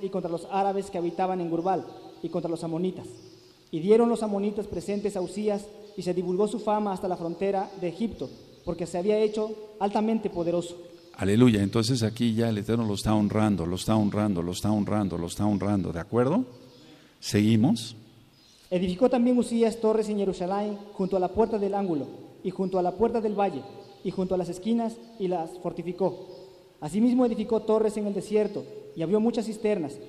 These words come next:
Speaker 1: porque tuvo muchos ganados, así en la Céfela como en las Vegas, y viñas y labranzas, así en los montes como en los llanos fértiles, porque era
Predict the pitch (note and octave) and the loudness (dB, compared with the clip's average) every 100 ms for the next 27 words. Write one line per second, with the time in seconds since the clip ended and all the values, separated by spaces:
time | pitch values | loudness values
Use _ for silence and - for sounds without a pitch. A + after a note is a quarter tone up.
0 | - E3 F3 F3 G#3+ G#3+ G#3 G#3 F#3+ F3 | -12 -8 -6 -4 0 2 0 -2 -2 0
1 | G3+ D3+ - - - - D#3 G#3 A#3 A3+ | 0 -2 -8 -16 -20 -14 -6 0 0 2
2 | A3+ G#3+ G#3 G#3 G#3 - E3+ E3+ E3 F#3 | 0 0 -2 -2 -6 -8 -4 -2 0 0
3 | F#3 C3+ - - - - E3 A3 A3+ A3 | 0 -2 -10 -16 -18 -8 0 4 4 2
4 | G#3+ G3 F3+ F3+ F#3 D3 - - - - | -2 -2 0 0 -2 -6 -12 -16 -20 -20
5 | - D3 A3 A#3+ A3+ A3 A3 G#3+ D#3+ E3 | -10 -6 2 2 2 2 0 0 -2 -4
6 | E3+ F3 D#3+ F#3 F#3 G3+ G#3 D3+ C#3 - | -4 -2 -2 -2 0 0 0 -2 -4 -6
7 | - - - D#3+ F3+ G#3+ A3 | -16 -18 -10 -4 2 4 2